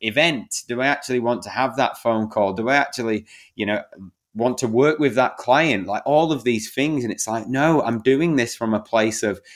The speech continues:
if I do this, I'll get this. If I do this, I'll receive this from that person. But it's all for everybody else. And you're actually forgetting yourself in that moment.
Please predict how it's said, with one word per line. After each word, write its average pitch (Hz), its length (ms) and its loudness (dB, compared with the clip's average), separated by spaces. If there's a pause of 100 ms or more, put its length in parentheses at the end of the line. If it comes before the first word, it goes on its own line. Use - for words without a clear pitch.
(140)
if 107 180 -6
I 117 160 2
do 123 260 2
this, 113 240 0
I'll 104 180 2
get 107 260 0
this. 98 240 -6
If 101 180 -8
I 104 60 0
do 117 260 2
this, 110 220 0
I'll 107 100 4
receive 101 500 0
this 104 220 -4
from 101 200 -6
that - 180 -6
person. 113 500 -2 (300)
But 123 100 0
it's - 160 -2
all 135 220 2
for - 260 2
everybody 120 640 2
else. 117 400 2
And 110 140 0
you're 113 120 2
actually 127 300 0
forgetting 104 560 -4
yourself 107 500 0
in 110 140 0
that 95 220 -2
moment. 98 500 -2